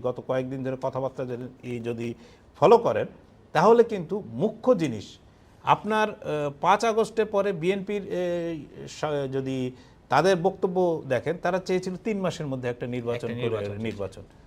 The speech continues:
Speaker 1: সেটা কিন্তু পেছাতে পেছাতে already সরকারের পাঁচ মাস বয়স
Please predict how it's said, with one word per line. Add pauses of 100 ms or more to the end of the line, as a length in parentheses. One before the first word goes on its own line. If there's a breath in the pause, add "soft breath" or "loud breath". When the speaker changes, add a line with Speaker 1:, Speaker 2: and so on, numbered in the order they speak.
(260 soft breath)
Speaker 1:
সেটা
কিন্তু
পেছাতে
পেছাতে
already
সরকারের
পাঁচ
মাস
বয়স